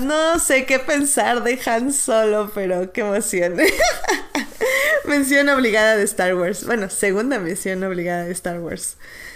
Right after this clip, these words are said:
Em, y para terminar, ya la última noticia que tengo es que el Día de la Marmota o Groundhound Day, eh,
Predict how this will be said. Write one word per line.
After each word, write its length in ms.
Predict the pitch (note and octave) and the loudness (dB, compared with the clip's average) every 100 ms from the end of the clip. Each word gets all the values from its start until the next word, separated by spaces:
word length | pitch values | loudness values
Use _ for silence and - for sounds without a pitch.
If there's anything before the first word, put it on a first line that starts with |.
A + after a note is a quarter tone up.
| - - - - | -20 -20 -18 -4
Em, 1120 | C4+ C4 C4+ C4+ C#4 C#4 C#4 C#4 C#4 C#4 C#4 C#4 - | 2 4 4 2 0 0 -2 -2 0 0 0 -2 -2
y 180 | E4+ G4 C5 B4 A#4 C5 - | 2 4 2 0 -2 -4 -2
para 280 | C#4+ B3+ B3+ | 0 2 2
terminar, 580 | B3+ A#3+ B3+ C4 C4 D#4 | 0 2 0 2 2 2
ya 160 | B3 | 2
la 180 | A3+ G#3+ | 2 2
última 440 | G#3+ A3 G#3 F#3+ F#3 | 2 0 -2 -2 -2
noticia 480 | F#3 F#3+ G3 G#3+ | -4 -4 -2 -2
que 100 | G#3 | -2
tengo 460 | A3+ A#3+ A#3+ A3+ A#3+ | -4 -2 0 0 -2
es 280 | - A3+ A#3 | 0 0 0
que 320 | - A#3 B3 - | 0 0 2 0
el 220 | G#3 F#3+ | 0 0
Día 240 | G3+ A3+ | 0 0
de 120 | A#3 G#3+ | 2 0
la 120 | F#3 | 0
Marmota 800 | F3 F3 F#3+ G3+ - A3+ A#3+ - - | -2 -2 -2 -4 -2 0 0 -4 -6
o 640 | F#3 F#3+ F#3 F#3 F3+ - | -4 -2 -4 -4 -4 -6
Groundhound 1300 | G#3 G3+ G#3 A3 A3 G3 G#3+ G3+ G3+ G3 F#3+ F#3+ F#3 - | -2 2 2 0 -2 -4 0 0 0 -2 -4 -6 -8 -8
Day, 240 | F#3 F#3+ G4 C5+ - - - | -4 -2 -2 -6 -12 -20 -10
eh, 280 | - G3+ F3+ | -2 0 -2